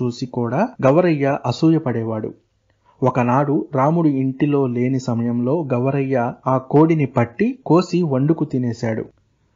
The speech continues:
రాముడు ఇంటికి వచ్చి చూసేసరికి కోడి పెట్టలేదు. దాని ఈకలు అవి పొరుగువాడి ఆవరణలో కనిపించాయి. రాముడు గవరయ్య వద్దకు వెళ్ళి,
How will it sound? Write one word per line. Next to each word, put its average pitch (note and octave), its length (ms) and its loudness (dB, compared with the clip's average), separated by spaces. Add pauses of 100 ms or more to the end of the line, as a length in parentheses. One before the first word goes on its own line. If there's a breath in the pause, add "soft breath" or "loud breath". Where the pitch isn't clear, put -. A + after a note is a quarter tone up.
(180)
రాముడు C#3+ 500 2
ఇంటికి C#3 340 0
వచ్చి C3+ 380 0
చూసేసరికి B2 720 -2 (120)
కోడి E3 220 4
పెట్టలేదు. A#2 640 -4
దాని B2+ 300 2
ఈకలు C3+ 760 0
అవి D3 380 -2 (140)
పొరుగువాడి E3 580 4
ఆవరణలో B2+ 680 0
కనిపించాయి. A#2 720 -4 (500)
రాముడు D3 540 4
గవరయ్య D3 320 2
వద్దకు B2+ 380 0
వెళ్ళి, A#2+ 420 -2